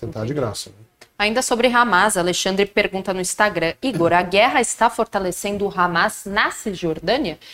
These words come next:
Speaker 2: A gente não fala tanto da Cisjordânia, como você disse, né? Essa,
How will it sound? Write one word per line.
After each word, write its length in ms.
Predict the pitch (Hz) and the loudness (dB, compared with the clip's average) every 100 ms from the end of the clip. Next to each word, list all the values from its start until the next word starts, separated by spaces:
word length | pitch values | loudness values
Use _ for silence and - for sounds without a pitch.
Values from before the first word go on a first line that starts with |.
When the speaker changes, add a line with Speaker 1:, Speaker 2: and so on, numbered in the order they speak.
| - | -14
Speaker 2:
A 60 | - | -8
gente 180 | 311 339 | -4 0
não 140 | 330 | 0
fala 340 | 320 330 320 269 | 4 6 6 4
tanto 380 | - 190 185 | -2 -4 -4
da 100 | 170 | -4
Cisjordânia, 600 | 170 - 160 165 156 143 | -4 -4 -2 -2 -2 -6
como 180 | 139 170 | -8 -8
você 240 | 165 175 185 | -6 -4 -2
disse, 380 | 156 147 - | -2 -4 -8
né? 360 | 147 151 156 143 | -6 -2 0 0
Essa, 320 | 147 - 160 | -2 0 0